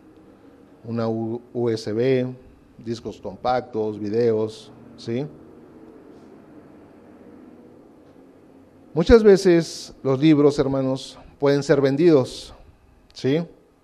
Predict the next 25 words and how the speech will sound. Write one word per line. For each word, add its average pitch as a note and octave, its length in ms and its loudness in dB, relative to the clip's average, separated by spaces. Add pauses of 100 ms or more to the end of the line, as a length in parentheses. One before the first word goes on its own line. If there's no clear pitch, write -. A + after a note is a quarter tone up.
(1600)
Y A2+ 100 -6
en B2 100 -2
este D#3+ 200 2
caso D#3+ 440 6
es C#3+ 120 4
más C#3 200 -2
probable B2 500 2
que A#2 160 -6
la G#2 140 -4
gente A2 320 -8
lo G2+ 120 -6
lea, A#2 360 -4 (600)
¿sí? A#2 320 -8 (760)
¿Por A2+ 160 -8
qué, D3 80 -2
hermanos? A#2+ 400 -2
Porque A2+ 220 -6
a A#2 40 -4
lo A#2+ 100 -4
mejor B2+ 240 -6
si F3+ 120 -6
nosotros D3+ 320 -6
regalamos C3+ 560 -2
un C3 100 -4
libro, C3+ 480 -4